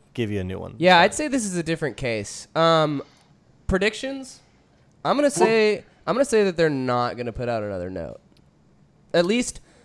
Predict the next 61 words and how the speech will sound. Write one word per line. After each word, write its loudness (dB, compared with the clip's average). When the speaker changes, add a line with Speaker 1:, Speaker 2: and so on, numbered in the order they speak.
Speaker 2:
not 4
in 0
the 0
next -4
generation. -4
I -6
don't -2
think -6
they'll -4
put 0
out 0
another -2
Note 0
in -6
the -6
next -8
generation. -10
Speaker 1:
I -4
would -2
say 2
that -2
they're -2
gonna -2
put -2
out, 2
'cause -6
that's -2
like, 0
it's -4
that, 6
it's -6
the -6
Galaxy 2
and -2
the -2
Note, 0
right? 0
Are, -2
like, -8
the -12
two -6
flagship -4
phones -4
for -6
Samsung? -6
Speaker 3:
I 0
think 2
it's 0
Speaker 1:
Samsung. -4
Speaker 3:
called 4
the 0
Galaxy -2
Note. -12
Speaker 1:
Yeah, 4
but 4
I 6
mean, 0
like, -2
there's 0
the 2
Galaxy 2